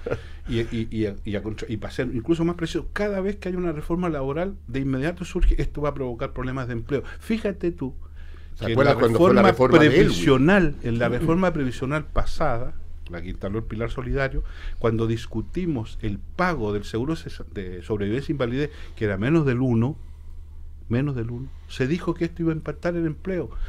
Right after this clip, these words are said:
Speaker 1: ¿Alguna vez alguien después de aquello se ha hecho cargo de esa afirmación? Cuando instaló en el gobierno del presidente Lago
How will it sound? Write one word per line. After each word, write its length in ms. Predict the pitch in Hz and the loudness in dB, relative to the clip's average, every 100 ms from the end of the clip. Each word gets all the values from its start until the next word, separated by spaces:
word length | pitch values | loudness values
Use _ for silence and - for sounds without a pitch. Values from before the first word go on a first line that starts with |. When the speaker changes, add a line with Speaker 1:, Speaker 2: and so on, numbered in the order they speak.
| - - - | -6 -12 -10
Speaker 1:
¿Alguna 380 | 123 120 185 170 | -6 -4 -2 -2
vez 180 | 156 160 | -2 -2
alguien 260 | 165 160 131 | -2 -2 -2
después 340 | - - 160 | -4 -2 0
de 80 | 143 | 0
aquello 380 | 120 147 139 123 | -2 -4 -4 -6
se 160 | - | -4
ha 20 | 143 | -6
hecho 240 | - 120 | -6 -6
cargo 300 | 123 160 180 | -4 -4 -4
de 80 | 175 | -6
esa 120 | 170 | -6
afirmación? 500 | - 156 156 - 180 - - - - | -8 -8 -8 -8 -10 -10 -10 -12 -8
Cuando 320 | - 151 160 156 | 0 2 4 4
instaló 540 | 135 143 143 185 170 | 4 4 6 6 4
en 60 | 131 | 2
el 80 | |
gobierno 260 | 120 143 160 | 0 0 -2
del 20 | |
presidente 460 | 135 - 147 - 117 | -4 -8 -8 -6 2
Lago 460 | 123 143 104 95 | 4 4 2 -6